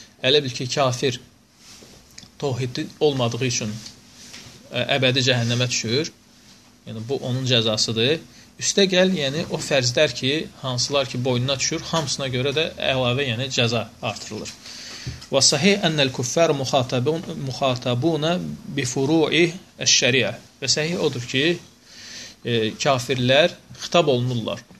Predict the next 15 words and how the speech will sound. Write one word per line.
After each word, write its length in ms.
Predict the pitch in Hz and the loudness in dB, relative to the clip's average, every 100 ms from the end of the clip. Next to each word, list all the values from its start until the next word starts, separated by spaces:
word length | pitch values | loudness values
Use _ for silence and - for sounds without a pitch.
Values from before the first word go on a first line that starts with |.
| _ _ | _ _
Yəni, 320 | 120 117 113 | -10 -8 0
şəriətin 560 | - 139 123 120 170 160 | 2 2 2 0 -4 -4
furusu 560 | - 143 127 - 147 | 0 2 0 0 -2
ilə. 180 | 131 120 120 | -2 -4 -8
Furu, 360 | - - 135 156 | -10 -6 -2 -2
yəni, 280 | 127 120 147 - - - | 0 -2 -4 -8 -12 -6
asli 420 | 123 - 139 135 | -2 -2 0 -2
yox, 180 | 151 165 | -2 -4
furusu 540 | - 135 120 113 - | -4 -2 0 -2 -4
ilə. 160 | 120 120 | -6 -4
Yəni, 320 | 143 123 151 - | -4 -2 -2 -4
vaciblər, 640 | 131 120 113 120 120 117 117 - | 2 2 2 0 0 -2 -4 -16
yəni, 260 | - 113 110 | -16 -14 -12
e, 480 | 110 120 120 104 - | -8 -6 -4 -6 -4
əməllərlə. 640 | 135 127 120 120 107 - | -2 0 0 0 -2 -6